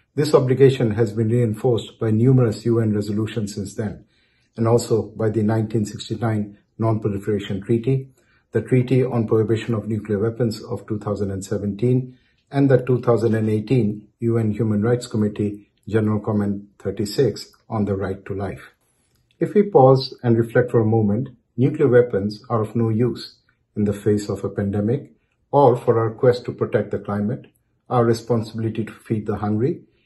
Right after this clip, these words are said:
ensure healthcare, education, and basic services for all, leaving no one behind and fortifying our planet, the only home we have. Indeed, nuclear disarmament will free up much needed resources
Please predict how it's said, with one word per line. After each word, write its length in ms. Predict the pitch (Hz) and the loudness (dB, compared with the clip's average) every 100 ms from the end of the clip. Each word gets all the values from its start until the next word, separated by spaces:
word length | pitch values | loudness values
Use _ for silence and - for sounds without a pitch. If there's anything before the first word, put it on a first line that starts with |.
| _ - | _ -2
ensure 420 | 113 - 123 104 | 0 4 2 4
healthcare, 540 | 113 110 - 139 165 - _ _ - | 0 -2 -4 -4 -4 -12 _ _ -2
education, 800 | 120 117 110 113 110 139 170 - | -2 0 -2 -2 -2 -4 -6 -10
and 220 | - 113 107 | -4 -2 2
basic 360 | 123 - 113 | 0 0 -6
services 540 | - 117 110 107 113 - | -2 -2 -2 -6 -8 -4
for 220 | 120 117 | -2 0
all, 280 | 113 87 - _ _ _ - | 0 -2 -10 _ _ _ -2
leaving 360 | 120 117 113 | 0 2 2
no 120 | 113 123 | 2 2
one 240 | 123 117 | 2 2
behind 460 | 110 107 110 92 - _ _ _ | 0 0 -2 -2 -8 _ _ _
and 220 | - 104 - | -4 -2 2
fortifying 540 | - 139 - 117 110 | 0 0 -4 -2 -2
our 100 | 104 | -4
planet, 460 | 104 113 107 101 - _ _ | -2 -2 0 -4 -10 _ _
the 120 | 110 98 | -10 -6
only 280 | 120 110 110 | -2 0 0
home 340 | 101 101 98 - | -2 -4 -4 -8
we 100 | 101 | -8
have. 300 | 98 90 - _ _ _ _ _ _ _ | -6 -8 -12 _ _ _ _ _ _ _
Indeed, 500 | - 120 160 147 - - | 4 6 6 4 0 -6
nuclear 280 | 127 123 139 | 0 2 4
disarmament 760 | 123 113 135 147 131 107 107 - | 4 2 2 2 2 2 -2 -4
will 200 | 117 120 | 0 0
free 260 | 117 123 120 | 0 0 2
up 180 | 117 120 | 2 0
much 300 | 120 123 120 | -4 -2 -4
needed 300 | 113 107 104 | -2 -2 -6
resources 640 | 104 113 - 104 - | -2 -2 0 -4 -6